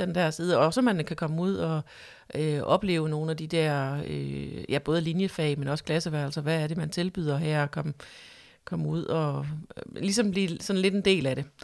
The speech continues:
Så er der jo faktisk en anden ting, hvor jeg sådan lige tænker, det er, at en del efterskoler, de tilbyder også det her med at komme et døgn på efterskole. Så har man sådan lidt yngre børn, øh, jeg tror nok, det er fra sjette klasse eller sådan noget, der kan man komme ud, og så kan man tilmelde sig sådan et døgn på efterskole, og blive en del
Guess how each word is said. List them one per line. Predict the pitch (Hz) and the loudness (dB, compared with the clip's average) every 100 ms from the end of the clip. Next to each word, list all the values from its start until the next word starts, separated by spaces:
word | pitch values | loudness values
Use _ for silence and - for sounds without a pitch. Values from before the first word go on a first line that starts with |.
| - - - | -20 -20 -14
Så | - 277 | 4 10
er | 220 247 | 12 12
der | 277 | 10
jo | |
faktisk | 185 170 - | 8 4 4
en | 190 | 2
anden | 220 | 4
ting, | 220 175 | 2 0
hvor | 160 | 0
jeg | 156 | 0
sådan | 180 | -2
lige | 180 185 | -2 -4
tænker, | - 175 180 | -4 -4 -2
det | 185 180 | 0 2
er, | 175 175 180 | 4 2 0
at | - - | -4 -4
en | 165 160 | -4 2
del | 220 185 | 2 2
efterskoler, | - 185 - 175 | -4 -6 -4 -4
de | 175 | -6
tilbyder | - 208 208 180 147 | -4 -2 -2 0 -2
også | 156 | -2
det | 165 | -4
her | 170 | -2
med | |
at | 165 | -4
komme | 160 156 | -4 4
et | |
døgn | 208 196 156 | 6 6 2
på | |
efterskole. | 156 - - 143 143 - _ - - - - - _ | -4 -6 -6 -6 -6 -10 _ -20 -20 -20 -20 -20 _
Så | - - 165 | -2 6 6
har | 139 151 | 6 2
man | 147 143 | 0 0
sådan | 170 160 | -2 -2
lidt | 151 | 0
yngre | 196 320 208 156 - | 2 4 2 0 6
børn, | 160 135 143 - - 151 | 6 6 -2 -14 -10 -2
øh, | 151 139 139 139 - 101 | -2 0 -4 -6 -6 -6
jeg | - | -2
tror | - | 2
nok, | 151 151 | 2 0
det | |
er | 147 | -6
fra | |
sjette | 147 156 160 | -4 -4 -4
klasse | - 151 | -4 -4
eller | 151 | -6
sådan | 156 | -6
noget, | 147 | -4
der | 160 | -4
kan | 165 | -4
man | 139 139 | -4 -6
komme | 151 151 | -6 -4
ud, | 190 | -4
og | 170 | -4
så | 156 | -4
kan | |
man | 151 | -4
tilmelde | 143 147 147 143 | -4 -6 -6 -6
sig | 151 | -6
sådan | 160 | -8
et | 143 | -4
døgn | 143 139 | -4 -4
på | 147 | -6
efterskole, | 151 - - 139 143 - - - - | -8 -10 -10 -10 -10 -16 -20 -20 0
og | - 143 131 - | 2 2 0 -12
blive | 165 151 | -6 -4
en | 139 | -2
del | 165 147 135 | -2 -2 -4